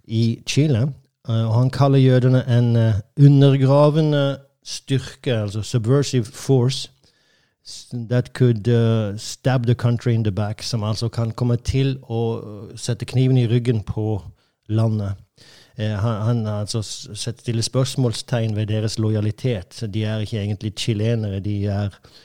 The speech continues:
sionister først og fremst. <clears throat> Så her har vi igjen da. Mye av disse ser vi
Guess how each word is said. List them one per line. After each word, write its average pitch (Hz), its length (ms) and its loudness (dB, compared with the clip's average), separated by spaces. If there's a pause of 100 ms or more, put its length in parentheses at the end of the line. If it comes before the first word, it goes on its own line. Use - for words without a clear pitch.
(240)
sionister 107 760 -6
først - 360 -10
og 107 60 -6
fremst. 98 480 -8 (340)
<clears throat> - 380 -8
Så 127 440 2 (800)
her 123 160 2
har 123 180 2
vi 117 100 0
igjen 113 280 -2
da. 98 140 -6 (520)
Mye 143 440 0
av 131 260 0
disse 123 320 -2
ser 120 240 -2
vi 127 160 -2